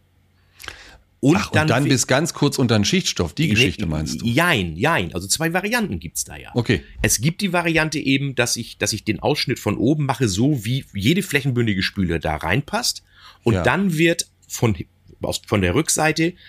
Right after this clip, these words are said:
Speaker 1: ein Kunstharz reingegossen, damit die Spüle eine Auflage hat. Sozusagen dieser Falz wird
Speaker 2: Ja.
Speaker 1: ausgegossen.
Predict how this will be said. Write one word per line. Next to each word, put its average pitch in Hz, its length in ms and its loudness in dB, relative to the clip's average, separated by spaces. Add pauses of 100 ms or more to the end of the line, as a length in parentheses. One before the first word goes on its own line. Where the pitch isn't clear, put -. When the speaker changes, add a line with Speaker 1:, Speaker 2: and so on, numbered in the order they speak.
(220)
Speaker 1:
ein 101 300 0
Kunstharz 165 1000 0
reingegossen, 139 760 2
damit 113 220 2
die 104 60 -2
Spüle 120 340 4
eine 104 220 2
Auflage 85 680 2
hat. 151 140 0
Sozusagen 98 340 2
dieser 95 180 2
Falz - 640 -2
wird 117 140 -2
Speaker 2:
Ja. - 60 -10
Speaker 1:
ausgegossen. 107 720 2